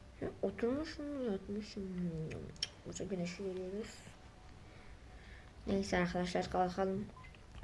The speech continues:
Şurada televizyonumuz var. Sit. Hiç açmak mı, uzanmak mı, yatmak mı anlamadım.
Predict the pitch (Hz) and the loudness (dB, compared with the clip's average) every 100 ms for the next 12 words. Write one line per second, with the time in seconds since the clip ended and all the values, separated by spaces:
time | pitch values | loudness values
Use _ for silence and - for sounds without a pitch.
0 | 190 - - 185 196 208 208 208 180 180 | -4 0 0 2 4 6 6 6 6 6
1 | 208 190 208 208 202 202 - - - - | 4 4 4 6 4 2 -2 -12 -12 -10
2 | - - 208 - - - - - - - | -4 -2 -2 -6 -10 -10 -12 -14 -16 -16
3 | - - - - - - - - - - | -14 -14 -14 -14 -14 -14 -14 -14 -14 -14
4 | - - - 254 - - 190 185 - 254 | -14 -14 2 2 2 4 6 4 4 6
5 | 254 247 220 220 214 202 208 214 202 196 | 6 6 4 4 6 6 4 4 2 2
6 | 262 - 220 214 214 262 269 - 220 202 | -2 -2 2 2 2 0 -4 -2 0 4
7 | 208 208 196 208 | 6 4 4 -2